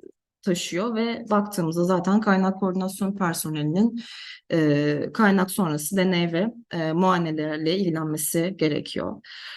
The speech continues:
E, kaynaklı imalat gerçekleştirdikten sonra bunun, e, iso üç bin sekiz yüz otuz dört standardına uygun yapılıp yapılmadığına bakmalı.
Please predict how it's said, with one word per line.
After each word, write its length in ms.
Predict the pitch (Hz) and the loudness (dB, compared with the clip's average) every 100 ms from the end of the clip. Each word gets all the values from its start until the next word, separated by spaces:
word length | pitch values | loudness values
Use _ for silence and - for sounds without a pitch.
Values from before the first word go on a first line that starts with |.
| - - | -16 -2
E, 240 | 156 180 | 0 2
kaynaklı 440 | 180 214 214 202 233 | 4 4 4 4 6
imalat 420 | 208 175 202 - | 6 6 2 2
gerçekleştirdikten 1000 | 202 202 202 208 202 - 185 185 - 196 | 2 2 0 2 0 -2 -4 -4 0 0
sonra 540 | 202 160 156 185 220 220 - - | 0 -2 0 2 2 -2 -8 2
bunun, 500 | 202 196 220 - - _ _ _ _ _ _ _ _ | 6 6 6 0 -14 _ _ _ _ _ _ _ _
e, 40 | 185 170 165 170 | -2 0 -2 -2
iso 420 | 214 208 208 202 202 | -2 0 4 4 4
üç 200 | 202 208 | 2 4
bin 60 | |
sekiz 240 | 202 202 202 | 4 2 0
yüz 120 | 185 | 0
otuz 300 | 185 185 180 | -2 -2 0
dört 220 | 190 196 | 0 0
standardına 960 | - 196 190 170 175 170 160 165 190 226 - - _ _ | -8 -4 0 0 2 2 0 0 0 -2 -10 -20 _ _
uygun 480 | - 196 190 202 208 | 2 4 4 2 2
yapılıp 400 | 208 185 196 196 | 0 0 -2 -2
yapılmadığına 580 | 202 208 185 156 151 156 | -2 -2 -2 -2 -4 -2
bakmalı. 560 | 175 175 156 139 - | -2 -2 -4 -4 -8